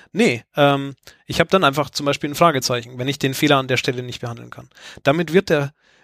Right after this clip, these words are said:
wird das Error-Handling wunderschön elegant. Das heißt, man kann den Code einfach strukturiert runterschreiben und man hat nur den Happy Path, sag ich mal. Man hat, äh, den Zugriff auf die Variable,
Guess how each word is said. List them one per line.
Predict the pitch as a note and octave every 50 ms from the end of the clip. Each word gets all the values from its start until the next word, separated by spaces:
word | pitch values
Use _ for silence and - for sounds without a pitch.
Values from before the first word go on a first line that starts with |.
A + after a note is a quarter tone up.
| _ _ _
wird | - C#3 C#3+ C#3 - - -
das | C#3 B2+ - -
Error-Handling | - - A3+ D4 D#4 G#3 C#3 C#3+ C3 B2+ A#2+ A#2 A#2 A#2 B2 - _ _ _ _ _ _ _ _ _ - C#3
wunderschön | E3+ A3+ C4+ C#4 A#3+ - - G#3+ G#3
elegant. | - D#3 D#3 D#3 C#3+ D3+ C3+ B2 A#2+ - - _ -
Das | - -
heißt, | - E3+ E3 - -
man | D#3 D3+
kann | - - G3+
den | F#3+ E3
Code | - - G#3 G#3 -
einfach | - F3+ G#3+ - - G3 F#3+ - -
strukturiert | - - - - F3 - - D#3+ E3+ G#3 G3 -
runterschreiben | F3+ G#3+ - D#3 B2+ - - C3 B2+ B2 C3 C#3 F3 G#3 _ - - - - - -
und | D3+ D3+ D#3 D#3
man | D3+ D3 C#3
hat | F3+ - -
nur | E3 D#3+ E3+
den | E3+ D#3+
Happy | C#3+ E3 E3+ - D#3
Path, | - - B2 A2+ -
sag | - - A#2+ A#2
ich | A2+ A2 -
mal. | A2+ A2 A#2+ - _ _ - _ _ _
Man | - B2 B2
hat, | C3 C3+ - - - -
äh, | C3+ B2+ B2 A#2+
den | B2 A#2+
Zugriff | - - C#3 C#3 C3+ A#2+
auf | A#2+ -
die | - C3+
Variable, | C3+ C3+ D3 E3 G3 A#3 A#3+ G3 G#3 G#3+ G#3 G#3 G#3